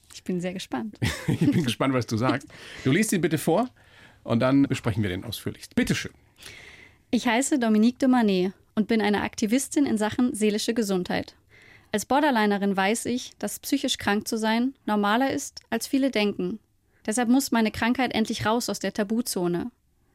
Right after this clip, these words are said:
Speaker 1: Viele Jahre war ich schwer depressiv und hab zu viel getrunken. Aber keiner hat etwas gemerkt, denn ich habe trotzdem funktioniert. Nach außen war ich die gute Schülerin, die begabte Musikerin,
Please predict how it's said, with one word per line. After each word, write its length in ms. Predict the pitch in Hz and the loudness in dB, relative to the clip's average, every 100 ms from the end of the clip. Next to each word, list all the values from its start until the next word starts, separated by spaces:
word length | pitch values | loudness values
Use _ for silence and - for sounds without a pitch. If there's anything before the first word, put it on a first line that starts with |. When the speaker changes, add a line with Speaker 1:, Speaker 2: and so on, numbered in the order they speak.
| _ _ _ _ - | _ _ _ _ -4
Speaker 1:
Viele 240 | 294 277 | 2 4
Jahre 320 | 247 240 269 | 4 4 2
war 80 | 220 | 2
ich 100 | 214 | 0
schwer 220 | - 220 | 0 0
depressiv 640 | 226 - 214 - 214 - - | 0 -2 -6 -2 -2 -4 -6
und 120 | 196 | -4
hab 160 | - | -4
zu 80 | - | -4
viel 200 | - 226 | -2 0
getrunken. 580 | 214 - 233 226 170 180 _ _ - | 0 0 -2 0 -2 -6 _ _ -8
Aber 160 | 208 208 | -4 -2
keiner 280 | 220 233 | 0 2
hat 140 | 240 226 | 2 0
etwas 280 | 220 226 - | -2 -4 0
gemerkt, 480 | 226 208 - - _ - | 0 2 -2 -8 _ -6
denn 100 | 214 | -4
ich 100 | 208 | -2
habe 180 | 208 202 | -2 -4
trotzdem 400 | - 202 - 226 | -4 -6 -2 -4
funktioniert. 640 | 214 226 - 233 196 - - _ _ _ _ _ | -2 -2 0 0 0 -4 -14 _ _ _ _ _
Nach 100 | 220 | -2
außen 320 | 202 294 330 | 2 4 4
war 80 | 262 | 4
ich 80 | 254 | 2
die 80 | 233 | 0
gute 240 | 247 240 | -2 0
Schülerin, 560 | 233 285 226 175 170 190 - | 0 2 2 0 -2 -4 -6
die 60 | 208 | -4
begabte 400 | 208 196 196 214 | 0 0 0 2
Musikerin, 680 | 214 262 269 240 226 226 | 4 4 2 0 0 0